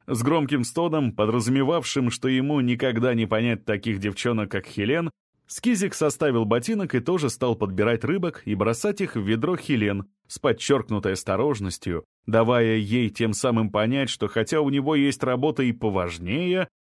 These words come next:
он готов угодить ей ради её рыбок.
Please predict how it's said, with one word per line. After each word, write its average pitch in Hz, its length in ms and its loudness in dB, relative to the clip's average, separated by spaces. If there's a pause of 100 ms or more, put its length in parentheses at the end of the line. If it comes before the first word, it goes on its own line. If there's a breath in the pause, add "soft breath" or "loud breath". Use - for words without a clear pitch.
(140)
он 147 300 -2
готов 107 480 -2
угодить 101 500 -2
ей 143 480 0
ради 110 340 0
её 101 300 0
рыбок. 90 520 -6